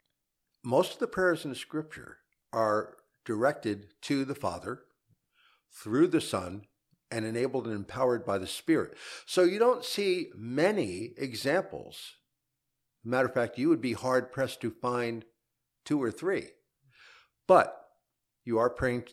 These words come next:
to the triune God. And when you address one, you are indeed addressing all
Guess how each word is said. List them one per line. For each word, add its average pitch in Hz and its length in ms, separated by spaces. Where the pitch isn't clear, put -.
to 120 160
the 113 100
triune 110 460
God. 95 300
And 110 160
when 110 120
you 110 140
address 117 520
one, 113 440
you 107 240
are 113 240
indeed 101 460
addressing 101 720
all 90 500